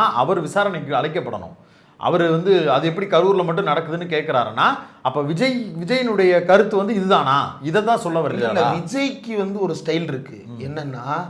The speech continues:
Speaker 2: நீங்க தெறி படம் பார்த்திருக்கீங்களா? அது
Speaker 1: ஆமா.
Speaker 2: யாரா வேணா இருக்கலாம், ஏன் நானா கூட இருக்கலாம். அதே மாடுலேஷன் தான் இவ்வளவு ஊர்ல நடக்காதது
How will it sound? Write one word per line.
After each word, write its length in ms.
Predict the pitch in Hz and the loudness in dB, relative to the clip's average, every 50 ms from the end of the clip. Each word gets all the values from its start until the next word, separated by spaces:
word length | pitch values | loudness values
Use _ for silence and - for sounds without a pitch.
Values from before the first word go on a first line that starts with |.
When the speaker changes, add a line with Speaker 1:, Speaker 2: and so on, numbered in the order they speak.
| - - | -12 -14
Speaker 2:
நீங்க 200 | 143 147 143 143 | -12 -8 -8 -8
தெறி 340 | 131 - 170 175 214 226 170 | -6 -4 -4 -2 -2 -2 -6
படம் 200 | - 156 143 135 | -8 -8 -8 -8
பார்த்திருக்கீங்களா? 600 | 127 123 - 127 123 107 120 120 117 127 147 151 151 131 113 - - _ _ _ _ _ _ _ _ _ 110 | -10 -10 -12 -14 -16 -16 -18 -16 -10 -8 -8 -8 -8 -10 -14 -18 -20 _ _ _ _ _ _ _ _ _ -14
அது 200 | 113 113 107 92 | -12 -10 -10 -10
Speaker 1:
ஆமா. 80 | 85 | -10
Speaker 2:
யாரா 420 | - 127 135 143 151 151 160 160 156 | -8 -4 -2 0 2 2 2 2 2
வேணா 280 | 156 156 160 165 160 | 0 0 0 2 2
இருக்கலாம், 420 | 156 143 143 143 131 127 120 117 - - _ _ _ _ _ - | 2 0 -2 -4 -8 -12 -14 -16 -18 -20 _ _ _ _ _ -16
ஏன் 280 | 123 135 135 131 127 | -14 -12 -12 -12 -12
நானா 320 | 127 135 139 147 151 147 143 | -10 -10 -8 -6 -4 -4 -4
கூட 220 | 147 147 143 143 | -4 -4 -4 -4
இருக்கலாம். 380 | 135 127 123 - 120 117 - - - _ _ _ _ _ _ _ _ _ _ _ _ | -4 -6 -8 -10 -14 -14 -14 -20 -20 _ _ _ _ _ _ _ _ _ _ _ _
அதே 380 | - 135 143 151 180 196 220 | -6 -6 -2 0 4 6 6
மாடுலேஷன் 760 | 240 240 220 180 170 165 170 165 156 143 143 - 147 127 120 | 6 6 6 4 4 4 4 2 0 -2 -2 -6 -8 -10 -10
தான் 480 | 120 120 123 135 147 147 156 156 156 - - - - _ _ _ _ _ _ _ _ _ _ | -12 -12 -8 -4 -4 -2 -2 -4 -6 -8 -14 -20 -20 _ _ _ _ _ _ _ _ _ _
இவ்வளவு 440 | 127 131 135 135 160 160 165 156 | -14 -14 -8 -4 0 2 2 2
ஊர்ல 280 | 156 170 175 170 170 160 | 2 0 0 0 -2 -4
நடக்காதது 680 | 151 147 143 143 139 143 143 143 139 131 131 131 135 | -4 -4 -6 -6 -6 -4 -6 -6 -6 -6 -6 -8 -10